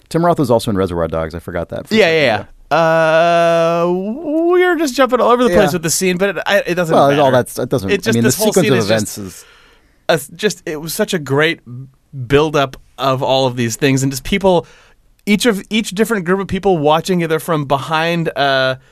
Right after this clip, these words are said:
Speaker 2: the sort of dash of their car or from behind, uh, the, like, foyer of the Jones house, just watching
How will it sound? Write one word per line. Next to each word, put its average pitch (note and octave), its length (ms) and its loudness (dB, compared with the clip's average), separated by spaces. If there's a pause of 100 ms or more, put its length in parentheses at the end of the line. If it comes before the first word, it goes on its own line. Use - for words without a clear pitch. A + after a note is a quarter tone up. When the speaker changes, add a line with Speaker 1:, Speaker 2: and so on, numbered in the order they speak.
(280)
Speaker 2:
the C#3 240 0
sort D#3+ 180 -2
of C3 120 -6
dash D3 360 0
of C3 100 -4
their A#2 140 -2
car F#3+ 340 0
or C#3+ 180 2
from C#3+ 200 -4
behind, C#3 480 0
uh, - 40 -2 (640)
the, B2 460 0
like, A#2+ 260 -2
foyer D3+ 680 2
of B2 200 0
the B2 80 -2
Jones C3+ 360 0
house, A#2 260 0
just C3 180 -6
watching C3 600 -2